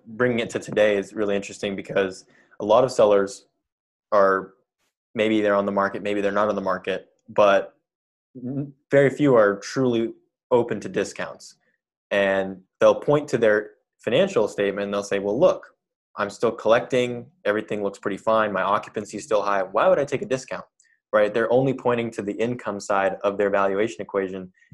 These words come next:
and they're not looking at the, as you mentioned, the durability of that income as well as the multiple of that income. So that's something that I'm noticing today, where a lot of, a lot of conversations today are, "Well, you know, things are still performing. Why don't we just pay full price?"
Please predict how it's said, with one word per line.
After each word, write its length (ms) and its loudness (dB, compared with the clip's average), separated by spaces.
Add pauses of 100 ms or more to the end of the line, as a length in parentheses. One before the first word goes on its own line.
(120)
and 160 -4
they're 100 -4
not 240 -2 (200)
looking 300 -4
at 220 -4
the, 280 0 (160)
as 100 -4
you 80 -6
mentioned, 280 -6
the 120 -10
durability 640 0
of 100 0
that 120 -2
income 280 -8 (140)
as 100 -12
well 220 6
as 180 0 (320)
the 60 -6
multiple 580 0
of 160 -4
that 120 -2
income. 320 -10
So 340 0 (760)
that's 200 0
something 200 -2
that 100 0
I'm 100 0
noticing 320 -2
today, 240 -2
where 260 -2
a 80 -2
lot 180 4
of, 80 -4 (100)
a 40 -18
lot 140 4
of 60 -2
conversations 540 -6
today 140 0
are, 140 2
"Well, 400 0
you 80 -6
know, 220 0 (240)
things 160 -4
are 60 -4
still 180 -2
performing. 480 0
Why 140 2
don't 120 -2
we 60 -2
just 240 -6
pay 220 2
full 200 -4
price?" 480 -6